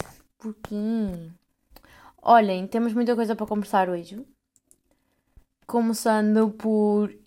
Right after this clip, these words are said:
eu ontem fui, <laughs> fui fazer um assim. Aconteceu um milagre ontem e hoje nesta terra, que foi, houve sol. E assim, o sol ontem estava programado, o dois foi uma surpresa.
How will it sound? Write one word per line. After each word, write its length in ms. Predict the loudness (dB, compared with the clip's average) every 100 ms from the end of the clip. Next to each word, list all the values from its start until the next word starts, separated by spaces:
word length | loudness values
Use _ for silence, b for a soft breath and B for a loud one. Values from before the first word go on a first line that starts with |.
| -4 4
eu 140 | 4
ontem 500 | 4 0 -6 -8 -10 -20 -20
fui, 800 | -16 -8 -4 -2 -2 -4 -4 -6
<laughs> 40 |
fui 140 | -2 0
fazer 180 | 4 4
um 120 | 2
assim. 220 | 0 -2 -2 -18 _ -20 -20 _ -12 -10 -8 -10 -10 B
Aconteceu 320 | -6 -6 -4 -2
um 280 | 0 2 2
milagre 480 | 2 -2 -4 -8 -8
ontem 380 | -10 -10 -10 -8
e 40 |
hoje 200 | -10 -12
nesta 480 | -14 -14 -16 -16 -14
terra, 300 | -16 -16 -20
que 120 | -20
foi, 240 | -8 -8 -2
houve 260 | 0 0 -2
sol. 520 | -10 -8 -8 -8 -18 _ _ _ _ _ -6
E 80 | -4
assim, 160 | -2
o 120 | -4 -2
sol 180 | -2
ontem 160 | -2 -2
estava 260 | 0 -2 -2
programado, 600 | -6 -6 -6 -8 -10 -6
o 140 | -4
dois 280 | -2 -2 -2
foi 120 | -4
uma 80 | -6
surpresa. 580 | -6 -10 -8 -10 -10